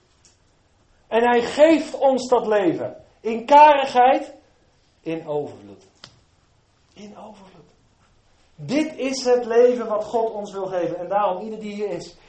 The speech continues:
en Jezus nog niet kent, laat de goedheid van God.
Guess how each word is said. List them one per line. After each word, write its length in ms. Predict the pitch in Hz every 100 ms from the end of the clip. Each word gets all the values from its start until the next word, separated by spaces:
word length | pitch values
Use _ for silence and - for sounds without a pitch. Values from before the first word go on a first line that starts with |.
| _
en 180 | 185 180
Jezus 380 | 202 214 185 185
nog 180 | 190 190
niet 160 | 202
kent, 320 | 190 143 123 _ _
laat 280 | 170 190 185
de 80 | 175
goedheid 460 | 247 285 220 220
van 160 | 233 220
God. 420 | 226 180 -